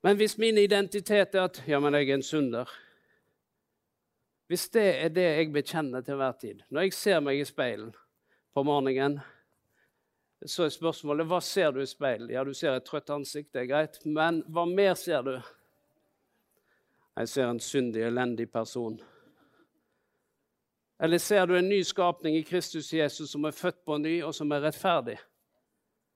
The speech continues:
Ikke på grunn av hva, dine gjerninger, men på grunn av at Jesus har gjort deg rettferdig.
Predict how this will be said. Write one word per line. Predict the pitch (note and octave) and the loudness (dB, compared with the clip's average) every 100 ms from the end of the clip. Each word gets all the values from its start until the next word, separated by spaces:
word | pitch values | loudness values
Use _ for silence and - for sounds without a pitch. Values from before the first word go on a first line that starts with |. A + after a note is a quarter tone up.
| _ _ _ _ - | _ _ _ _ -2
Ikke | G3 F#3+ | 0 0
på | D3+ D#3+ | -2 2
grunn | G#3+ G3 | 4 2
av | F3 D3+ | 0 -4
hva, | F3 F3+ E3+ F3 E3+ | -2 -2 -4 -12 -2
dine | F3+ E3 | 0 2
gjerninger, | F3 F3+ F3 D#3+ D#3+ F3 | 4 4 4 2 2 0
men | F3+ E3 | -2 -4
på | F3+ | -4
grunn | F3 E3+ | -4 -2
av | E3 | -2
at | D#3+ E3 | -4 -4
Jesus | F3 F#3+ - C#3 - | 0 0 -2 -12 -10
har | B2 | -8
gjort | D#3+ - | -8 -12
deg | - | -8
rettferdig. | C#3+ - D3+ B2 B2+ | -8 -6 -6 -6 -10